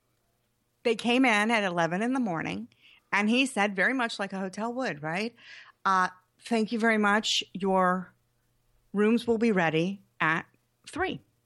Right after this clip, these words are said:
That's our check-in time." They paid by check, school check. This, you know, this is nineteen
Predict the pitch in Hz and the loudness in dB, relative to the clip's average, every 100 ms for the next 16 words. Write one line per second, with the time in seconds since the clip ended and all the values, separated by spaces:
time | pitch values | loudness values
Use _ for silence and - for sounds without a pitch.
0 | _ _ _ - 175 190 190 233 214 180 | _ _ _ -4 -2 -2 -2 -2 -4 -6
1 | - 156 165 _ _ _ _ _ _ _ | -6 -12 -14 _ _ _ _ _ _ _
2 | _ - - - 185 185 175 190 175 - | _ -20 -20 -4 -2 0 0 0 -2 0
3 | 214 - - - 185 208 - 156 - - | -2 -4 -16 -8 -4 -2 -2 -6 -6 -18
4 | _ _ _ - - - - - _ _ | _ _ _ -20 -20 -20 -20 -20 _ _
5 | _ _ 208 254 - - - - 214 214 | _ _ -2 -2 -4 -10 -6 -2 0 0
6 | 262 262 196 - 226 220 - - 202 202 | 2 0 0 0 0 2 -2 -6 -2 0
7 | 196 190 190 | 0 0 0